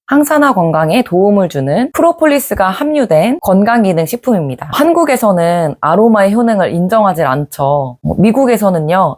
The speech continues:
에센셜 오일만 들어있는 트라이즈가 나오고요. 저희 한국 제품은 프로폴리스가 추가가 되어서 나온 제품입니다. 한국 제품이 훨씬 더 <laughs> 좋은 게 들어가 있는 거죠. 뭐, 여러분들도 다 아시겠지만 프로폴리스의 효능은 너무나 잘 알고 계시죠?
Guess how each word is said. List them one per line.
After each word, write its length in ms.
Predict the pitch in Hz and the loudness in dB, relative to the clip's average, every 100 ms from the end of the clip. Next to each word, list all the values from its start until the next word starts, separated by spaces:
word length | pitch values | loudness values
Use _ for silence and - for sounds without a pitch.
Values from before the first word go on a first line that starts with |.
| - | -4
에센셜 400 | 190 330 302 240 | -2 0 0 2
오일만 760 | 170 180 202 170 165 175 143 139 | 2 2 2 0 0 -2 -4 -4
들어있는 680 | 202 208 208 160 180 240 247 | 0 2 2 -2 -4 -4 -2
트라이즈가 560 | 311 302 262 185 170 | 0 0 -2 -2 -4
나오고요. 640 | 143 131 135 135 180 180 - _ _ - | -4 -4 -6 -4 -2 -2 -4 _ _ -2
저희 160 | 160 | -2
한국 420 | 165 320 339 339 | 0 -2 -2 -4
제품은 540 | - 175 - 175 226 156 | -4 -6 -2 0 0 0
프로폴리스가 840 | - 370 359 294 269 - 196 190 170 | -2 -2 0 0 0 -2 -2 -2 -4
추가가 480 | - 349 403 359 | -6 -4 -2 -2
되어서 400 | 233 175 156 156 | 0 2 0 0
나온 400 | 151 143 143 269 - _ _ _ | -2 0 0 0 -4 _ _ _
제품입니다. 840 | 175 175 185 151 131 127 135 127 | -8 -2 -2 -2 -4 -4 -6 -8
한국 600 | - 320 320 302 294 285 - | -4 -2 0 2 2 0 -2
제품이 560 | 185 - 208 214 175 | -4 0 0 2 0
훨씬 420 | 160 165 - 311 | -2 -2 0 0
더 420 | 208 143 185 151 139 - - | 0 -2 0 -2 -4 -14 -20
<laughs> 160 | - | -14
좋은 400 | 156 220 240 240 | -2 2 4 2
게 100 | 190 | 0
들어가 360 | 165 180 180 143 | -2 0 0 -2
있는 240 | 135 175 | -2 -2
거죠. 420 | 147 123 135 135 123 _ _ - | -4 -6 -6 -8 -12 _ _ -2
뭐, 80 | 170 | 0
여러분들도 540 | 180 233 247 226 202 | 2 2 0 0 -2
다 180 | - 143 | -4 -4
아시겠지만 840 | 156 202 196 180 151 151 156 151 | -4 -4 -6 -6 -6 -4 -2 -4
프로폴리스의 720 | - 359 359 320 285 - 196 190 | -4 -4 0 0 0 0 -2 0
효능은 340 | 285 277 226 | 0 2 0
너무나 420 | 160 165 202 196 | 0 0 2 0
잘 220 | 165 160 | -2 -2
알고 240 | 147 156 208 | 0 0 0
계시죠? 560 | 160 131 147 160 127 | -4 -4 0 0 -2